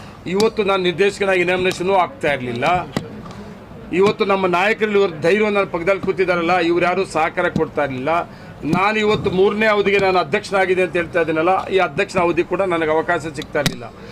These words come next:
ತನಿಖೆ ಮಾಡ್ತೀನಿ, ಮಾಡ್ತೀನಿ ಅನ್ನೋದು ನಾನು ಸ್ವಾಗತ ಬಯಸ್ತಾ ಇದ್ದೀನಿ. ಯಾವುದೇ ಕಾರಣಕ್ಕೂ ಮುಖ್ಯಮಂತ್ರಿಗಳು ನಮ್ಮನ್ನೆಲ್ಲ ಕರೆದು, ನಾವು ಮುಖ್ಯಮಂತ್ರಿ ಹೇಳೋದು ಒಂದೇ ಮಾತು,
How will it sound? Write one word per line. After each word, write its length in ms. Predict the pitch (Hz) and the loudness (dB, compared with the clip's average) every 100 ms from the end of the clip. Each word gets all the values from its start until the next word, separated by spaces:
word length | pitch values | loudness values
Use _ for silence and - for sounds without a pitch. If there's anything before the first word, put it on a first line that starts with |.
| - - - | -14 -2 2
ತನಿಖೆ 400 | 190 220 - 226 | 2 2 2 2
ಮಾಡ್ತೀನಿ, 440 | 214 208 208 208 | 2 0 0 0
ಮಾಡ್ತೀನಿ 460 | 196 190 - 190 180 | 2 0 0 0 2
ಅನ್ನೋದು 220 | 185 185 | 0 0
ನಾನು 180 | 175 170 | 0 0
ಸ್ವಾಗತ 400 | - 170 165 185 | 0 0 0 0
ಬಯಸ್ತಾ 360 | 175 165 170 | 0 0 2
ಇದ್ದೀನಿ. 200 | 165 185 | 2 2
ಯಾವುದೇ 800 | 220 - - - - 214 214 220 | -2 -4 -12 -8 0 2 4 4
ಕಾರಣಕ್ಕೂ 640 | 220 208 202 202 196 214 220 | 2 2 2 2 2 2 4
ಮುಖ್ಯಮಂತ್ರಿಗಳು 800 | 196 196 214 214 - 190 208 | 2 2 0 0 -2 0 2
ನಮ್ಮನ್ನೆಲ್ಲ 440 | 208 190 190 190 208 | 2 2 2 2 2
ಕರೆದು, 380 | 208 190 190 220 | 2 2 2 2
ನಾವು 320 | 196 196 170 | 4 2 0
ಮುಖ್ಯಮಂತ್ರಿ 520 | 180 220 220 214 214 | -2 0 0 0 2
ಹೇಳೋದು 220 | 214 214 | 2 2
ಒಂದೇ 220 | 202 208 | 2 2
ಮಾತು, 260 | 220 214 190 | 4 4 2